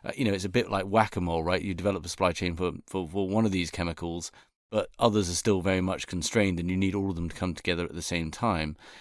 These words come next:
Can you just give us a quick sense on kind of where you see real fragility in the supply chains, especially as the West tries to develop its own supply chain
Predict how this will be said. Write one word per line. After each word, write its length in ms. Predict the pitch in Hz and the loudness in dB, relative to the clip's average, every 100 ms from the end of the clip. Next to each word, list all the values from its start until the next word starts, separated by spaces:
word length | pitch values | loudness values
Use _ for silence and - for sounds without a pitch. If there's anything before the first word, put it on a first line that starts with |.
| - | -10
Can 140 | - 175 | 2 2
you 60 | |
just 180 | 165 123 | 4 2
give 160 | 135 113 | 4 4
us 140 | 101 | 2
a 60 | 98 | -2
quick 300 | - 113 110 | -2 -4 -4
sense 460 | - 104 98 - | 0 0 0 -2
on 180 | 92 90 | -2 -2
kind 180 | 85 95 | -2 -4
of 100 | 87 | 2
where 240 | 110 110 | 4 6
you 220 | 104 95 | 4 2
see 280 | 90 - 98 | -2 0 0
real 380 | 90 98 104 98 | 0 0 2 2
fragility 840 | - 90 82 98 101 - 120 120 _ _ - | -2 -6 -2 0 0 2 2 0 _ _ -2
in 220 | 101 98 | 2 2
the 260 | 98 95 85 - - | 2 0 -2 -14 -12
supply 440 | - 92 101 98 | -6 -4 0 0
chains, 420 | 95 101 95 92 | 0 0 0 0
especially 600 | 85 - - 104 - 98 92 | -2 -6 -2 0 0 0 0
as 100 | 82 | -2
the 100 | 95 | -2
West 320 | 95 87 - | -2 -2 -6
tries 340 | - 95 90 | 0 0 0
to 40 | - | -6
develop 340 | 90 92 87 | -4 -2 -2
its 200 | 90 - | -4 -4
own 400 | 113 107 98 92 - - | 2 2 2 0 -6 -18
supply 360 | - 87 92 92 | -10 -8 -2 -2
chain 400 | - 92 87 85 | -2 -2 -2 -4